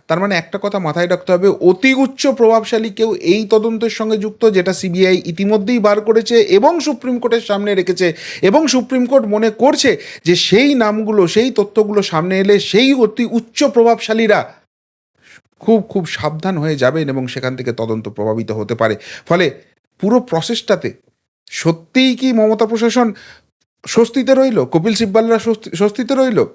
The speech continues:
নাকি অস্বস্তির কাঁটাটা খোঁচা হয়ে বড় হয়ে এলো?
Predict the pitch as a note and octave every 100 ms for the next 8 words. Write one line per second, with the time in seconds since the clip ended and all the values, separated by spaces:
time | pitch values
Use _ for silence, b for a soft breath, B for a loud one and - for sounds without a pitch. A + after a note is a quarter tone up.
0 | _ B2 D#3+ E3 B2+ B B - D#3 -
1 | G3+ F#3+ - E3+ - C#3+ E3+ E3 F#3 -
2 | - G#3 G3+ C4 F3+ F3 C#3+ - B A#2
3 | B2+ E3+ E3+ C#3 A2+ G2+ F#2+